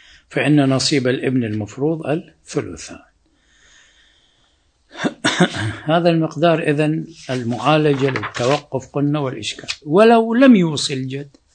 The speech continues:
ما أوصى الجد، ما عمل بهذا الاحتياط الذي ذكرناه، فعلى الحاكم الشرعي أن يتولى أمور الأيتام حتى يبلغوا،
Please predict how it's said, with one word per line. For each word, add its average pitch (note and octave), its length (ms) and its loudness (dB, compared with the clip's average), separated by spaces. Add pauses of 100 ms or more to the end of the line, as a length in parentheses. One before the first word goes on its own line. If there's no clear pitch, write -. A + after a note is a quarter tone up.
(580)
ما F#3+ 220 4
أوصى C3+ 300 -2
الجد، B2 380 -14 (120)
ما E3 180 4
عمل C3+ 460 -2
بهذا A#2 600 -10 (340)
الاحتياط C3+ 600 -4 (520)
الذي C3+ 420 0
ذكرناه، A#2+ 720 -8 (680)
فعلى D3+ 360 2
الحاكم E3+ 500 -2
الشرعي D#3 640 -6 (120)
أن C#3 140 0
يتولى C3+ 600 -6
أمور C#3+ 460 -6
الأيتام B2+ 640 -8 (380)
حتى D#3+ 460 -2
يبلغوا، F#3 520 2